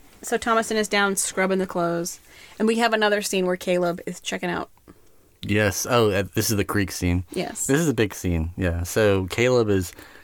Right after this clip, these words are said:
Speaker 2: more than ogling her at this point. He's, like, openly just, <laughs> like, hitting on her almost.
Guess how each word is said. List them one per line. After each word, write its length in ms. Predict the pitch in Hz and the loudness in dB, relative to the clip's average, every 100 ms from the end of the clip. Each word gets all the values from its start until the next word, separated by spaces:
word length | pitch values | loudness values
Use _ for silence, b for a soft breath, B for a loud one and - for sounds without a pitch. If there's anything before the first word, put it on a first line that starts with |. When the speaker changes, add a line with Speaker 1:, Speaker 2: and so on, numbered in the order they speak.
| B B B - | B B B -2
Speaker 2:
more 300 | 113 123 127 | 2 4 4
than 140 | 113 | 4
ogling 360 | 95 101 98 95 | 2 2 2 2
her 80 | 90 | 2
at 40 | |
this 160 | 92 87 | 2 0
point. 320 | - 85 82 | -2 0 0
He's, 200 | 95 92 | 0 0
like, 180 | 90 90 | 0 2
openly 440 | 107 107 98 95 | 2 2 0 2
just, 480 | 90 90 98 - - | 2 2 0 -2 -2
<laughs> 180 | 151 - | -2 0
like, 280 | 120 - - B B | -2 -2 -8 B B
hitting 260 | - 110 101 | -2 0 2
on 160 | 92 | 2
her 80 | 87 | 2
almost. 440 | 90 87 87 87 | 2 2 2 0